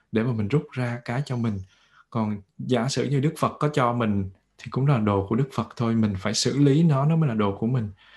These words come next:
Cho nên không xử lý nó thì nó cũng là đồ của Phật. Nếu mà Giới Đạt mượn đồ của người khác mà không xử lý thì cái đó là đồ của người ta, không phải đồ của Giới Đạt. Giới Đạt chỉ là người trung chuyển thôi. Còn, à, nếu mà Giới Đạt chia sẻ lại cho mọi người mà mọi người không biết cách xử lý thì mọi người cũng chỉ đi mượn đồ Giới Đạt đi mượn, có nghĩa là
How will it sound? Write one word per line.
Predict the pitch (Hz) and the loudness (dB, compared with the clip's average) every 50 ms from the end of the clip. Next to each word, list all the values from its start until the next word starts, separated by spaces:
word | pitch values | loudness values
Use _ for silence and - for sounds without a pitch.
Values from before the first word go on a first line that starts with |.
| - _ - 135 | -20 _ -2 0
Cho | 123 | 0
nên | 123 113 | 0 0
không | - - 143 135 | 2 2 2 2
xử | 120 - 123 123 | 2 2 2 2
lý | 131 139 143 | 4 4 4
nó | 151 151 139 143 160 165 | 4 4 4 2 0 0
thì | - 123 | 0 0
nó | 107 107 110 131 147 - | 2 2 2 0 0 0
cũng | 127 127 | -2 -2
là | 135 123 | 0 2
đồ | 110 110 110 107 101 95 98 | 4 4 4 4 2 0 0
của | 117 98 107 - - | 0 0 0 0 -2
Phật. | - 107 95 - - - - - - - - | -4 -4 -6 -6 -14 -20 -20 -20 -20 -12 -2
Nếu | - 110 113 123 143 | 2 4 6 6 8
mà | 170 170 | 6 6
Giới | 135 113 123 139 | 6 6 4 4
Đạt | 139 131 110 110 - 135 | 4 2 0 0 0 4
mượn | 123 113 113 113 113 113 | 4 4 6 6 4 4
đồ | 123 117 113 107 104 98 - | 4 6 4 4 2 0 0
của | - 101 98 | 0 0 0
người | 120 139 127 107 | 2 2 0 0
khác | - - 127 156 - | 0 0 0 0 0
mà | 131 113 | -2 -2
không | - 131 120 | 0 -2 -2
xử | 110 - 113 117 | 0 0 0 0
lý | 123 127 143 165 | 2 0 0 0
thì | - 117 | -2 -2
cái | 117 131 | -2 -2
đó | 143 | 0
là | 127 110 | 2 2
đồ | 107 101 98 | 2 2 0
của | 113 113 | -2 -2
người | 127 120 | -4 -2
ta, | 113 117 113 | -2 -2 -2
không | 110 113 110 | -2 -2 -4
phải | 107 113 | -4 -4
đồ | 117 110 | -4 -4
của | 107 113 | -4 -4
Giới | 113 123 131 | -4 -4 -4
Đạt. | 127 110 101 - - | -4 -4 -6 -6 -6
Giới | 131 131 | -6 -4
Đạt | 123 113 110 - | -4 -4 -6 -2
chỉ | - 113 | -2 -2
là | 127 127 | -2 0
người | 120 113 104 104 | -2 -2 -2 0
trung | - 120 117 113 | 0 -2 -2 2
chuyển | 117 98 - - 139 | 0 0 0 0 -4
thôi. | - - 135 131 123 - - - - - - - - - - - | -2 0 0 0 0 -4 -8 -16 -18 -18 -18 -18 -16 -14 -12 -6
Còn, | - 127 120 113 107 107 104 104 104 | 0 2 2 2 2 0 0 -2 -2
à, | 104 104 101 101 104 104 104 104 110 - _ _ _ - | -2 -2 -2 -4 -4 -6 -8 -12 -16 -18 _ _ _ -2
nếu | - 131 156 | 0 2 2
mà | 160 147 | 2 2
Giới | 123 139 147 | 2 2 2
Đạt | 143 117 - - _ | 0 0 -4 -6 _
chia | - - 135 | -4 -2 -2
sẻ | 123 - - 113 - | 0 0 0 0 0
lại | 143 127 113 | 0 -4 -2
cho | - 123 | -2 -4
mọi | 117 110 - 110 | -4 -2 -2 0
người | 110 110 110 | 0 0 2
mà | 107 107 101 | 0 0 -2
mọi | 101 98 104 | -4 -4 -2
người | 107 107 104 | -2 -2 0
không | - 147 135 139 | 0 0 0 0
biết | 151 151 | 0 0
cách | - 160 - | 0 -2 -2
xử | - 113 117 | 0 -2 0
lý | 117 123 131 156 - | 0 0 0 0 0
thì | 117 110 | -2 -2
mọi | 107 98 101 | 0 0 0
người | 107 107 98 | 0 0 0
cũng | - 110 123 | 0 -2 -2
chỉ | - 117 | -2 -2
đi | 117 123 123 | -2 -2 0
mượn | 120 113 107 101 110 | 0 0 0 2 4
đồ | 110 110 101 98 | 4 4 4 2
Giới | 101 120 | 0 0
Đạt | 127 120 - - | 0 -2 -4 -2
đi | 120 | -4
mượn, | 117 113 110 101 104 104 | 0 0 0 0 -2 -4
có | 127 | -4
nghĩa | 127 123 131 | -4 -2 -2
là | 131 110 | -4 -4